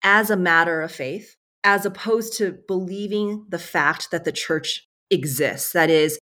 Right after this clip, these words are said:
that the entity of the church itself is an authoritative thing. So the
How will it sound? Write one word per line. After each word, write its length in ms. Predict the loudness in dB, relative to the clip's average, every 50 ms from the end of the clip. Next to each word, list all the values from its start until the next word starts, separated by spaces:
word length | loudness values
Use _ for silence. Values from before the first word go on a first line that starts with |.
| _ _ _ 4
that 200 | 4 4 4 4
the 220 | 0 -2 -2 -2 4
entity 720 | 6 6 6 6 6 2 -2 -2 -2 0 2 2 2 0 -2
of 120 | -2 0
the 60 | 0 -2
church 440 | -2 -2 2 2 2 2 2 -4
itself 560 | -8 -6 -6 -4 2 2 4 4 2 0 -4 -12 -16 _ 0
is 280 | 2 4 4 4 2
an 180 | 0 -2 -2 0
authoritative 920 | -2 -2 -4 -4 -2 4 6 6 6 6 2 -2 -4 -4 -4 -2 -4 -6 -6
thing. 340 | -10 -14 -14 -14 -16 -18 -20 _ _ _ _ -12
So 480 | -6 0 2 2 2 2 0 0 -4 -8 _ _ -2
the 320 | 2 4 6 6 4 2